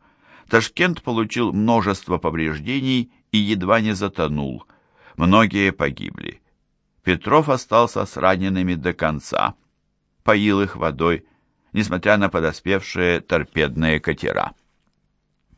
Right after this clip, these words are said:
Второго июля он вылетел из Краснодара в Москву, казалось, оставив угрозу гибели позади. С ним в пассажирском самолете «Дуглас» оказался и все тот же Первенцев,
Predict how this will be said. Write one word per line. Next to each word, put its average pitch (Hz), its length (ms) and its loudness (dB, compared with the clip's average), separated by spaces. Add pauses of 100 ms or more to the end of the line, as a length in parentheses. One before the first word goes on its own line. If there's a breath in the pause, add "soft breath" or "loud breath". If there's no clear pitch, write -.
(100)
Второго 87 540 6
июля 80 540 0 (560 loud breath)
он 143 240 4
вылетел 151 460 4
из - 240 -2
Краснодара 95 680 2
в 85 80 2
Москву, 76 640 -2 (480 soft breath)
казалось, 82 540 4
оставив 76 680 0
угрозу 85 500 0
гибели 87 460 0
позади. 101 600 0 (680 soft breath)
С - 120 -4
ним 139 260 4
в - 100 -6
пассажирском 98 720 0
самолете 82 600 0
«Дуглас» 117 560 -2 (520 soft breath)
оказался 131 640 2
и 113 100 2
все 90 180 -4
тот 107 280 0
же 107 160 -2
Первенцев, 73 840 -2